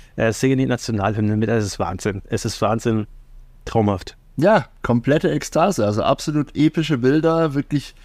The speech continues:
Speaker 2: Es ist ja jedes Jahr in, in Monza wirklich dann ein Menschenmeer und, und
Speaker 1: Ja.
Speaker 2: Ferrari-Fahnen, wohin man guckt, aber natürlich, wenn Ferrari gewinnt, ist nochmal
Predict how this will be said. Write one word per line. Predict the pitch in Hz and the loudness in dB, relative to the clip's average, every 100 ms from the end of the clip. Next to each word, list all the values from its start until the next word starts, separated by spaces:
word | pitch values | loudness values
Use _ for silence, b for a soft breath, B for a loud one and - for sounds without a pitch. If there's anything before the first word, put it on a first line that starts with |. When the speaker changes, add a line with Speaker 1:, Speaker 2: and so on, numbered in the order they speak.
| b | b
Speaker 2:
Es | - 127 | -6 -2
ist | 160 175 | 0 2
ja | 143 | 4
jedes | 139 151 123 | 4 0 2
Jahr | 123 147 147 | 4 4 2
in, | 113 123 | 2 2
in | 110 117 | 4 2
Monza | 107 120 123 113 | 2 0 0 0
wirklich | 120 120 | 0 -2
dann | - 117 98 | 0 0 2
ein | 113 | 2
Menschenmeer | 113 131 - 123 123 123 127 123 107 | 2 2 0 0 2 2 2 2 2
und, | 113 - | 0 0
und | 117 117 | 0 2
Speaker 1:
Ja. | |
Speaker 2:
Ferrari-Fahnen, | 123 117 113 123 123 - 117 123 120 | 2 2 2 2 0 2 2 2 2
wohin | 117 123 | 2 2
man | 123 117 | 2 0
guckt, | 117 139 - | 0 -4 0
aber | 104 113 113 b b | 2 2 0 b b
natürlich, | - 117 131 123 107 | -8 0 2 2 2
wenn | 113 | 0
Ferrari | 113 117 113 123 117 | 0 0 2 2 0
gewinnt, | 117 113 123 | 0 2 2
ist | 117 - | 0 0
nochmal | 113 110 107 107 | 2 2 2 -2